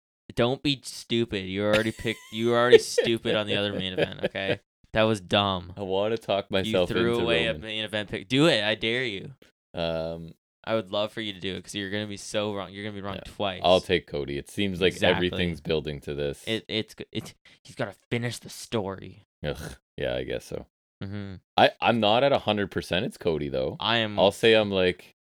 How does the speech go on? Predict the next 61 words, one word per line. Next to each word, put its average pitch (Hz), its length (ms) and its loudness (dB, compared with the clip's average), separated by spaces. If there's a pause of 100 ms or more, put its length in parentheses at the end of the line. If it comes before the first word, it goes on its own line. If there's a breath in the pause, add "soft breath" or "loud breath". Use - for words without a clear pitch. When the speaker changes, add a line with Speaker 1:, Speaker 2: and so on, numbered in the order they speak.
(140)
Speaker 1:
Uh, 110 540 2
I'd 113 100 -10
say 117 120 -2
ninety-five 101 480 -4
percent. 95 280 -6
Speaker 2:
I 85 60 4
was 82 140 0
gonna 87 120 0
say - 180 0
eighty-five 78 600 0
fifteen. 64 600 -10 (340)
Speaker 1:
I'm 113 380 -4
one 110 240 -4
hundred 110 240 -4
percent 113 320 -4
on 107 160 -2
Zayn 98 240 -6
and 95 80 -8
Owens, 98 400 -6
and 95 100 -4
I'm, 95 100 -8
like, 92 160 -12
ninety-five 95 320 -8
Speaker 2:
Wow, 90 380 8
Speaker 1:
here. 87 80 4
Speaker 2:
one 82 220 2
hundred. 85 340 -6
I 76 80 2
can't 85 300 -2
Speaker 1:
I, 104 80 2
Speaker 2:
wait 101 100 4
Speaker 1:
it, 143 220 8
Speaker 2:
to 80 60 0
be 151 80 6
right 175 140 6
Speaker 1:
it's, 76 80 0
Speaker 2:
about 76 200 -2
that 78 180 0
Speaker 1:
I'm 131 140 4
Speaker 2:
one. 147 80 -4
Speaker 1:
so 117 460 0
s-, - 360 -18
Speaker 2:
I'm 87 80 -2
gonna 92 200 2
Speaker 1:
I'm 80 40 0
so 78 120 4
Speaker 2:
love, 78 100 6
Speaker 1:
certain. 82 180 -2
Speaker 2:
I'm 82 60 0
gonna 87 160 0
rub 78 260 0
that 120 140 0
Speaker 1:
It's 76 100 0
Speaker 2:
in. 71 60 -2
Speaker 1:
not, 110 240 -4
you're, 117 240 -8
no, 117 200 -8
you 120 260 -4
had 117 180 0
no 107 160 -8
shot. - 380 -12